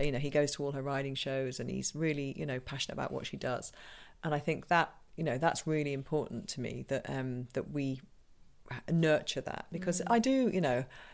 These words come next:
Speaker 1: I think, "Oh, I wish I had a kind of, you know, I could pick the phone up and go, 'Oh, come down and take the kids here and help us with,'"
Speaker 2: Do
Speaker 1: you
Speaker 2: you
Speaker 1: know.
Speaker 2: feel you could have done that had Daniel not died? Do you think
Speaker 1: I think if
Speaker 2: something
Speaker 1: they'd stayed
Speaker 2: changed in
Speaker 1: together
Speaker 2: him?
Speaker 1: as a couple,
Speaker 2: Right.
Speaker 1: then, yeah, 'cause my mum was
Speaker 2: Right.
Speaker 1: very much driving
Speaker 2: Yeah.
Speaker 1: force and things.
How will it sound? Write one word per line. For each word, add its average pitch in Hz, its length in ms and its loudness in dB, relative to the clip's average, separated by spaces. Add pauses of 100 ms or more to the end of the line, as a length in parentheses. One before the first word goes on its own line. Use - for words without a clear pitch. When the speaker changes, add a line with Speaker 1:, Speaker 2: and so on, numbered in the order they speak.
(200)
Speaker 1:
I - 40 -10
think, - 200 -4
"Oh, 180 120 -2
I 190 60 2
wish 202 140 4
I 196 40 4
had 165 80 2
a 165 60 0
kind 160 200 -2
of, 147 180 -6
you - 60 -4
know, 135 160 0
I 135 60 -2
could - 140 -14
pick - 100 -4
the - 80 -12
phone 147 140 2
up 135 100 -4
and 139 80 -4
go, 147 120 2
'Oh, 262 100 2
come 254 280 0
down 220 340 6
and 170 360 0
take - 180 0
the 190 60 -4
kids 190 240 2
here 180 200 6
and 160 120 2
help 180 240 2
us 175 100 0
with,'" - 140 4
Speaker 2:
Do - 80 4
Speaker 1:
you - 40 0
Speaker 2:
you 294 120 8
Speaker 1:
know. - 60 6
Speaker 2:
feel 294 140 6
you 254 120 8
could 269 240 4
have 233 100 6
done 170 240 10
that 165 240 4
had 180 260 0
Daniel 180 320 6
not 175 200 2
died? 165 300 6
Do 185 100 2
you - 20 4
think 208 240 4
Speaker 1:
I - 40 4
think - 160 8
if - 60 2
Speaker 2:
something - 120 8
Speaker 1:
they'd 240 60 4
stayed 190 100 10
Speaker 2:
changed 180 180 8
in - 40 0
Speaker 1:
together 185 200 8
Speaker 2:
him? 180 60 10
Speaker 1:
as 170 100 10
a 196 40 10
couple, - 540 2
Speaker 2:
Right. 180 520 4
Speaker 1:
then, 147 340 4
yeah, 139 180 0
'cause - 140 -2
my 190 80 8
mum 185 200 8
was 156 120 2
Speaker 2:
Right. - 60 -2
Speaker 1:
very 143 140 4
much - 340 -6
driving 143 260 4
Speaker 2:
Yeah. 139 60 -2
Speaker 1:
force 135 280 -2
and 139 120 -6
things. - 280 -4